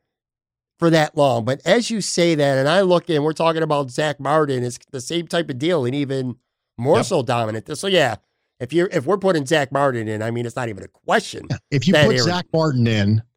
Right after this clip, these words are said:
Speaker 2: you've gotta do it. If you put Khalil Mack, you've gotta put him in.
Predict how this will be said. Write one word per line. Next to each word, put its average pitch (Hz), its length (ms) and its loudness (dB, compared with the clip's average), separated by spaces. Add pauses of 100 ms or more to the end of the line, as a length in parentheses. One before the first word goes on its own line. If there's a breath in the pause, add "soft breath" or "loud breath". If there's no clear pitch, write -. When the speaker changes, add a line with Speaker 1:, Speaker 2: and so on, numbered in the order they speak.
Speaker 2:
you've 131 220 4
gotta 139 240 0
do 120 120 2
it. 104 60 -2
If 104 80 0
you 139 60 4
put 214 200 2
Khalil 180 300 4
Mack, 165 400 -2
you've 147 140 6
gotta 135 220 0
put 120 160 0
him 120 100 2
in. 120 240 -4